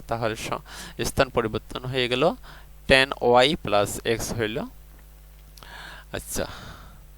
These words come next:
তাহলে আমরা যদি এটাকে ক্যালকুলেশন করি, তাহলে এক্স এর মান দাঁড়ায়, আহ, ওয়াই প্লাস টু, সমীকরণ নম্বর দুই। আচ্ছা,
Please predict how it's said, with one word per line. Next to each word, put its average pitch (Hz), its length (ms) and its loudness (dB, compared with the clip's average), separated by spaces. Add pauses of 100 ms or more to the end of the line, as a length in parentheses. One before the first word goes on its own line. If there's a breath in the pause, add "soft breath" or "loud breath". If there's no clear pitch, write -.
(1160 loud breath)
তাহলে 131 400 2
আমরা 110 360 -2
যদি 101 220 -6
এটাকে 101 520 -2
ক্যালকুলেশন 104 720 -6
করি, 107 420 -6 (180)
তাহলে 104 480 0
এক্স - 200 -6
এর 107 120 -4
মান 98 240 -8
দাঁড়ায়, 104 340 0 (600 loud breath)
আহ, 95 680 -4
ওয়াই 120 280 4
প্লাস 101 440 0 (240)
টু, 95 180 0 (220)
সমীকরণ 107 520 -6
নম্বর 110 220 -4
দুই। 98 320 -4 (720 loud breath)
আচ্ছা, - 380 -10